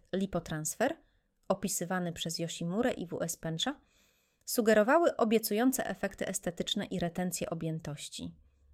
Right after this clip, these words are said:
Brakuje jednak dużych, randomizowanych badań z długą obserwacją,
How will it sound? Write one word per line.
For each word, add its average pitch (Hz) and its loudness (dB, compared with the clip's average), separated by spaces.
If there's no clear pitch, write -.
Brakuje 208 4
jednak 180 -2
dużych, 196 0
randomizowanych 185 0
badań 175 0
z 175 -6
długą 208 2
obserwacją, - -6